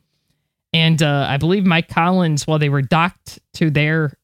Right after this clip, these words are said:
target vehicle, he did a fairly useful E V A. I think he did get kind of exhausted, but it wasn't as bad as the previous E V A, but they still had a lot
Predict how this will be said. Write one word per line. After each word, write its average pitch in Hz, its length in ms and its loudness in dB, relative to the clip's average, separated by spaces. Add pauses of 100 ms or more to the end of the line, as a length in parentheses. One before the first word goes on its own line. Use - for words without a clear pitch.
(200)
target 151 340 0
vehicle, 151 340 -2
he 147 160 0
did 165 160 2
a 156 140 2
fairly 220 460 -2
useful 160 840 0 (440)
E 196 120 6
V 147 260 2
A. 139 440 0 (380)
I 180 120 4
think 370 240 -2 (180)
he 220 200 0
did 196 260 2
get 185 220 0
kind 185 240 2
of 147 80 0
exhausted, 151 760 0
but 175 140 2
it 170 120 -2
wasn't 175 380 2
as 151 200 0
bad 160 340 0
as 143 380 -4
the 131 80 -2
previous 160 600 -2
E 147 100 0
V 147 100 2
A, 147 100 2
but 156 180 0
they 196 120 2
still 226 260 0
had 185 120 2
a 156 60 2
lot 147 300 0